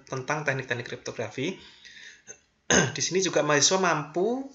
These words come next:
atau diharapkan mampu mengele-, mengimplementasikan salah satu teknik kriptografi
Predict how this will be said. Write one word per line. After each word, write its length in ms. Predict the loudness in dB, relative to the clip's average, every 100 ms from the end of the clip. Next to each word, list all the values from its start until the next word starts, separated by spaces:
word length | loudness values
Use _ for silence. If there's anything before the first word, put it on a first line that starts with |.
| -6
atau 160 | -2 0
diharapkan 400 | 4 4 4 2
mampu 240 | 0 0
mengele-, 320 | -2 -2 -2
mengimplementasikan 1200 | -4 -4 -4 -2 -4 -4 -2 -4 -2 -2 0 -2
salah 240 | 0 0 2
satu 160 | 0
teknik 320 | 0 0 0 -4
kriptografi 720 | -4 -6 -2 -2 0 -2